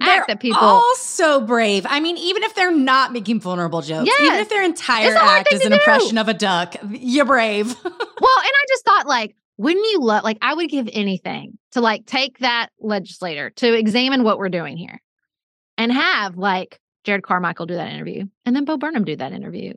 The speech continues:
Speaker 1: and then Hannah Gadsby do that interview. Like, wouldn't that be so interesting to just watch how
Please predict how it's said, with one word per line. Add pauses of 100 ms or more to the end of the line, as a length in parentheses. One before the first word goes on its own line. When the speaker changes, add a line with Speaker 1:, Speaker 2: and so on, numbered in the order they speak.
Speaker 1:
and
then
Hannah
Gadsby
do
that
interview.
Like,
wouldn't
that (100)
be
so (100)
interesting
to
just
watch
how